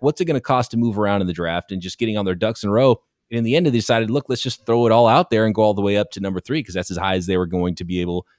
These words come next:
to get. But they were making these calls, and they had to know weeks in advance that they were willing to do something like this. And if they were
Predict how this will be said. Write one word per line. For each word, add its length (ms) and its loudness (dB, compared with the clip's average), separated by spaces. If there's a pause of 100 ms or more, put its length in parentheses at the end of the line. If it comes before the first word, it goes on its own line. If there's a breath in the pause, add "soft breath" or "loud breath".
(260)
to 80 -2
get. 400 0
But 220 -2
they 120 2
were 80 2
making 280 -2
these 140 0
calls, 340 2
and 80 2
they 80 0
had 200 -4
to 60 -2
know 220 2
weeks 320 -2
in 60 -2
advance 400 -2
that 180 -8
they 120 0
were 200 0
willing 360 0
to 80 -2
do 180 0
something 340 -2
like 180 0
this. 200 -2
And 100 0
if 120 -6
they 120 0
were 460 0